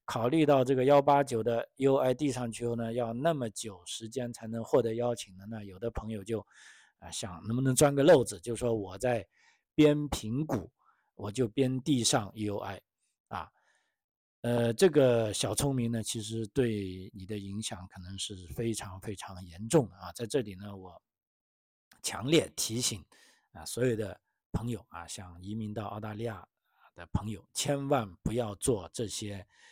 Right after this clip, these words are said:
呃，就说小聪明的事情啊。因为在澳大利亚移民条款里写得很清楚，如果你这么做了啊，相当于你就违法了，啊。因为为什么呢？比如说你递上E O I，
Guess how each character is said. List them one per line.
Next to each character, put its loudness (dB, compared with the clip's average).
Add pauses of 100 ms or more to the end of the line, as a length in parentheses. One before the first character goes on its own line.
(520)
呃， -20 (180)
就 -16
说 -14
小 -12
聪 -10
明 -12
的 -16
事 -6
情 -10 (280)
啊。 -16 (300)
因 -2
为 2
在 6
澳 2
大 2
利 2
亚 0
移 -4
民 -2
条 -8
款 -8
里 -16
写 -12
得 -12
很 -18
清 -4
楚， -6
如 -2
果 -2
你 -8
这 2
么 0
做 8
了 -16 (140)
啊， -18
相 -4
当 0
于 -2
你 -8
就 -4 (880)
违 -6
法 -6
了， -20
啊。 -12 (520)
因 2
为 4
为 10
什 2
么 0
呢？ -2
比 -4
如 4
说 2
你 -2
递 0
上 0
E 0
O 4
I， -6